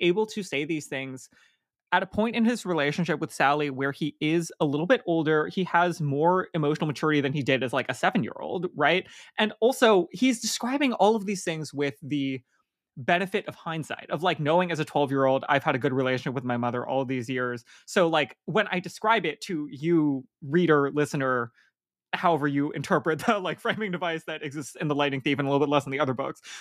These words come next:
like, what he's doing is he is giving you, like, the high-level summary of their relationship, which is positive and would be <laughs> positive whether or not and, like, n-, not even whether or not, like, to have that positive relationship, you need to have a mother <laughs> who will tell a seven-year-old sometimes that, "We're gonna do this thing."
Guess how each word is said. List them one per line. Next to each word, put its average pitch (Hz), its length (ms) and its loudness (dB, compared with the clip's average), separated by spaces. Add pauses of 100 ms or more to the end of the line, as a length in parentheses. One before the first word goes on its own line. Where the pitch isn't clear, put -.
like, 247 180 2
what 254 220 2
he's 262 300 2
doing 170 460 4
is 175 140 2
he 240 160 2
is 170 140 2
giving 196 280 4
you, 143 280 0
like, 143 220 -2
the 143 240 -2
high-level 151 560 -2
summary 120 560 -6 (300)
of 156 80 2
their 160 100 4
relationship, 143 560 0
which 135 220 -8
is 247 180 -2
positive 269 560 2 (260)
and 240 160 -2
would 247 200 4
be 247 80 6
<laughs> - 20 -4
positive 226 540 2
whether 214 420 -6
or 180 180 0
not 156 360 4 (760)
and, 302 100 -2
like, 302 220 -6
n-, 233 180 -6
not 320 140 0
even 208 180 -4
whether 160 200 0
or 135 40 -6
not, 127 240 -2
like, 202 140 -2 (200)
to 277 140 0
have 349 260 2
that 240 140 -2
positive 247 240 -2
relationship, 180 600 -6
you 208 120 0
need 294 140 -2
to 359 80 -4
have 233 140 2
a 214 60 0
mother 175 440 2 (120)
<laughs> - 120 -16
who - 160 2
will 262 100 4
tell 294 240 0
a 349 60 -2
seven-year-old 175 540 0
sometimes 151 420 2
that, 160 120 -2
"We're 160 180 0
gonna 185 180 -2
do 165 180 0
this 160 220 -2
thing." 180 460 -6